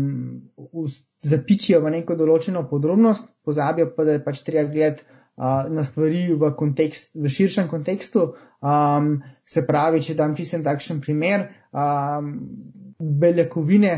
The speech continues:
oziroma sintezo beljakovin, a, v laboratorijih marsikdo zna meriti. Am, problem je, ker nihče pravzaprav ne, skoraj da ne zna zmeriti, am,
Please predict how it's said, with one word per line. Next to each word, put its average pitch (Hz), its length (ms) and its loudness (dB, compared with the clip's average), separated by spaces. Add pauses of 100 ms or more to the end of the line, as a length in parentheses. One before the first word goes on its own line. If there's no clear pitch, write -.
oziroma 147 360 -4
sintezo 165 560 -2
beljakovin, 160 680 0 (240)
a, 139 160 -6 (220)
v 151 100 4
laboratorijih 151 800 4 (140)
marsikdo 151 500 0
zna 143 240 2
meriti. 170 340 0 (440)
Am, 156 380 2
problem 180 520 0
je, 180 160 2 (340)
ker 165 280 4 (260)
nihče 165 400 -2
pravzaprav 160 500 -2
ne, 156 80 -6
skoraj 151 320 0
da 151 120 0
ne 151 160 0
zna 147 260 0
zmeriti, 151 640 0 (160)
am, 127 560 0